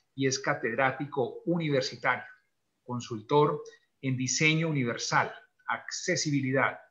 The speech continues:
movilidad humana y servicio incluyente, consultor en turismo incluyente y asequible para el sector público y privado,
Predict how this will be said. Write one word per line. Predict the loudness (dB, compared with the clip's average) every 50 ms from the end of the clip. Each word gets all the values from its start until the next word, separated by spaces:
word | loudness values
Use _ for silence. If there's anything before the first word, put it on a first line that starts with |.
| _ _ _ _ _ _ _
movilidad | 2 2 4 4 4 4 2 4 4 4 4 4
humana | 6 6 6 6 6 4 2 -2 -2
y | -6 -6
servicio | -6 -4 -4 -4 -4 -2 -2 -2 -2 -2
incluyente, | -2 -4 -4 -4 -4 -2 0 2 0 0 -2 -6 -12 _ _ _ _ _ _ _ _ _ _ _ _ _ _ _ _ _ _ _ _
consultor | -4 -4 -2 0 -2 0 2 2 2
en | 2 2 2
turismo | 2 2 2 2 2 0 0
incluyente | -2 -2 -2 -2 0 2 4 4 4 2 -2 -6 -8 -10 -10 -16 -20 -20 -20 _ _ _ -8
y | -2 -2 0
asequible | 0 0 -2 -2 -2 0 2 2 2 4 2 0 -2 -4 -10 -18 _ _
para | -2 0 2 2
el | 2 0
sector | -2 -4 -2 0 0 0 0 0
público | 2 2 2 2 0 -2 -2 -2 -2
y | -4 -4
privado, | -4 -2 0 2 2 2 0 -2